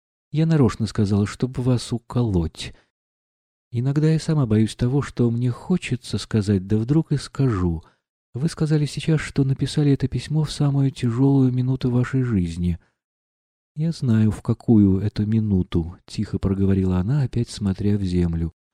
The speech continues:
«О, если бы вы могли все знать! Я все знаю!» вскричала она с новым волнением. «Вы жили тогда в одних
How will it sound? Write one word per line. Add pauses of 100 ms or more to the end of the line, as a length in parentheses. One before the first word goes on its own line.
(300)
«О,
если
бы
вы
могли
все
знать! (220)
Я
все
знаю!» (600)
вскричала
она
с
новым
волнением. (360)
«Вы
жили
тогда
в
одних